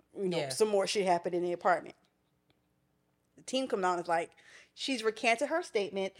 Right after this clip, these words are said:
Speaker 2: Right.
Speaker 1: There's actually video evidence in the cab of her hitting him,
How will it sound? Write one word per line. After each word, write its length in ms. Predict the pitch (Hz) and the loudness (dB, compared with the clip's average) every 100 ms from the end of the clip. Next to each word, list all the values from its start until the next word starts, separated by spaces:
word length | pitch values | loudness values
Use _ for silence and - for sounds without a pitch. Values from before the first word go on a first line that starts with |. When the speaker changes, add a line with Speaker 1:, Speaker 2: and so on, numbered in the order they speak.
| 156 | 2
Speaker 2:
Right. 340 | 175 156 139 | 2 2 4
Speaker 1:
There's 200 | 208 214 | 6 6
actually 400 | 190 220 220 247 214 | 6 4 4 -4 -4
video 320 | 185 240 302 | -2 2 6
evidence 480 | 262 240 226 220 - _ | 6 6 4 2 -2 _
in 180 | 226 269 | 6 6
the 80 | 330 | 2
cab 440 | - 269 226 208 | 2 4 6 4
of 160 | 185 190 - | 4 2 4
her 340 | 247 233 226 220 _ _ | 8 10 10 6 _ _
hitting 300 | 277 254 214 | 2 4 4
him, 340 | 180 392 415 | 8 10 8